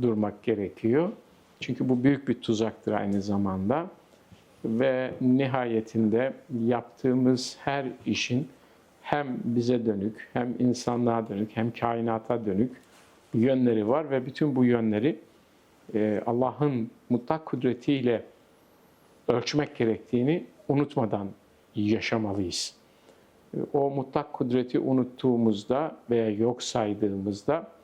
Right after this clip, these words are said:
o zaman hazlarımızın peşinden koşuyoruz ve, e, başkalarına zarar vererek kendimize alan açmaya başlıyoruz.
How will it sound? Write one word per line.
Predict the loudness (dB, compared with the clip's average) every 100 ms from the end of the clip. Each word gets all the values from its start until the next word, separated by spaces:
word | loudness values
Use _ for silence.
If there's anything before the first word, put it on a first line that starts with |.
| -20 _ _ _ _
o | -4
zaman | 0 0 -2
hazlarımızın | -2 -2 0 0 0 0 2 0 0
peşinden | -4 -2 2 2 2 -2 -10 _ _ _ -6
koşuyoruz | -6 -4 0 0 2 2 0 -10 _ _ -20 _ _ _ -2
ve, | 2 2 0 -4 -4 0
e, | 2 4 4 2 -4
başkalarına | -2 0 0 -4 -2 0 0 0 0
zarar | 0 2 2 0 0
vererek | 0 2 2 0 -2
kendimize | -4 -2 2 2 4 2 0
alan | 0 -2 -2 -4 -4
açmaya | -4 -2 0 0 2 -2 -4 -14 _ _ _ _ _ _ -4
başlıyoruz. | -2 -2 -4 -4 -4 -6 -12